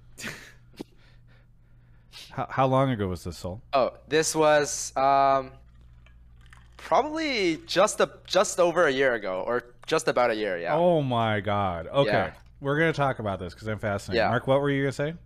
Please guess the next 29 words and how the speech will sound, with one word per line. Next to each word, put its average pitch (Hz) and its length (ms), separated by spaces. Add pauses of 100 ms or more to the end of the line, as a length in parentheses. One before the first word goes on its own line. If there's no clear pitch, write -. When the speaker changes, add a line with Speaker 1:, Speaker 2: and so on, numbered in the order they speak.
(380)
Speaker 1:
I 165 120
was 226 120
gonna 208 100
say, 180 200
it's 139 280
silly 196 320
to 208 180
everyone, 175 480
even 147 200
if 156 160
you 160 120
do 120 280
watch 113 360
anime. 101 400
Just 127 280
the 156 100
idea 127 320
that 123 60
you're 113 160
called 123 320
Anime 117 420
Girl, 110 260
but 104 180
you're, 117 180
like, 113 180
a 120 100
one-trick 123 680 (160)
Yone, 117 720
like, 113 220